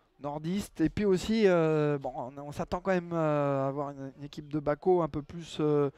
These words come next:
défensive que son adversaire. Donc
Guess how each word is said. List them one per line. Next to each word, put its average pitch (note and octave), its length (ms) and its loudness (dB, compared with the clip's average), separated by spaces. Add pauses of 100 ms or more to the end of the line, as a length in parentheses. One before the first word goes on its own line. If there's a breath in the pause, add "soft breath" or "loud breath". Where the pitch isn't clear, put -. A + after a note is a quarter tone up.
(1300 loud breath)
défensive G3+ 540 0
que F3 100 0
son F3 160 -4
adversaire. F3 640 2
Donc E3 220 -6